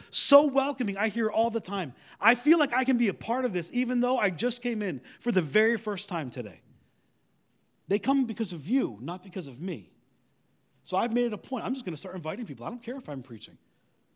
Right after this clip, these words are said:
Come and check it out because these people are awesome. You may not like what I have to say. Chances are you're probably not going to. But you're gonna like the people. I hope you like the coffee. But I'll tell you this, if you come, your kids are gonna love it,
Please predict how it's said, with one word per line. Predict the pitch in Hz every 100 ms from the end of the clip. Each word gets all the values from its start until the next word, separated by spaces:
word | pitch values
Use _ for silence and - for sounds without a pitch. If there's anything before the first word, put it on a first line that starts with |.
| _ _ _
Come | - 277
and | 285
check | - 269 233
it |
out | 240 147
because | 151 139
these | 151 247
people | - 233 226 262 139
are | 123 -
awesome. | - 165 160 - 90 _ _ _ _
You | 170
may | 220
not | 330 254
like | 247 247
what | 156
I | 175
have | 240
to | -
say. | 110
Chances | - 262 180
are | 220
you're | 165
probably | 202 208 202
not | 190
going | 185 202 185
to. | 104 - _ _ _ _ _ _ _ _
But | 151 139
you're | 202
gonna | 202
like | 190 190
the |
people. | - 156 - - _ _ _ _ _ _ _ _ _ _ _ _ -
I |
hope | 165 165
you |
like | 165
the | 131
coffee. | 175 175 - - _ _ _ _ _ _ _ _ _ _
But | 135 -
I'll |
tell | 147 190
you | 185
this, | -
if | 123
you | 175
come, | - 269 151 113 - _ _ _ _ _
your | 135
kids | 131 196
are | 170
gonna | 143 117
love | 123 170
it, | 101